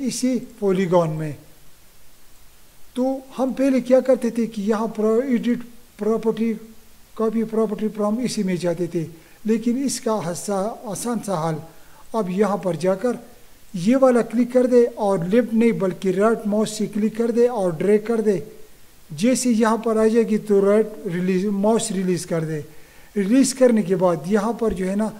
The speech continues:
आप copy all properties पर क्लिक कर दे। अब मिसाल के तौर पर मैंने यहाँ पर इसका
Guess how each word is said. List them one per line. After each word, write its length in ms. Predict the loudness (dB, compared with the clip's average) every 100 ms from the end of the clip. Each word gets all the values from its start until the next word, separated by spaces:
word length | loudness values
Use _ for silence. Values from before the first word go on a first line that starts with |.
| -14 -2
आप 380 | 0 0 -4 -18 -20 -20 -20 -20 -20 -20 -20 -20 -20 -20 -10 0
copy 420 | 2 2 2 0 0
all 180 | 0 0
properties 540 | 0 0 0 0 -4 -2
पर 160 | -2 -2 -8 -20 -12
क्लिक 260 | -4 -4 -4
कर 160 | -4 -6
दे। 220 | -6 -8 -10 -20 -8 0
अब 80 |
मिसाल 400 | 2 2 2 0
के 120 | 0 0
तौर 220 | 0 0
पर 180 | 0 0
मैंने 260 | 2 2
यहाँ 280 | 2 2 -2
पर 180 | -2 -4
इसका 420 | -4 -4 -2 -4